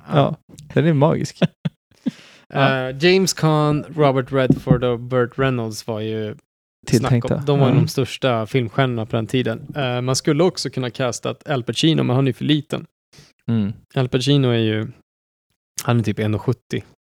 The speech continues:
Speaker 3: Så han, det hade varit svårt att sälja in honom som en, eh, tungviktsboxare kanske.
Speaker 2: Mm.
Speaker 3: Robert De Niro,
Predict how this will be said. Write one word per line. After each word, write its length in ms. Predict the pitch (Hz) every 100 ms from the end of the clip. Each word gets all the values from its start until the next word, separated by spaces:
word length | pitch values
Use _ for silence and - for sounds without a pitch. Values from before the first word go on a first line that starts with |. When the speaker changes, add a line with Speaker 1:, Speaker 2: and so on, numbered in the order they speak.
| _ _ _ -
Speaker 3:
Så 120 | -
han, 280 | 113 117 123
det 80 | 131
hade 100 | 120
varit 120 | 113
svårt 300 | - 131 -
att 60 | 117
sälja 220 | 117 117
in 80 | 113
honom 200 | 107 101
som 160 | 107
en, 220 | 104 107
eh, 160 | 104 110
tungviktsboxare 960 | 117 120 101 107 - 120 131 - 123 113
kanske. 240 | 107 101 - 147 139 - -
Speaker 2:
Mm. 140 | 143 -
Speaker 3:
Robert 280 | - 151 160
De 60 | 160
Niro, 360 | 151 139 160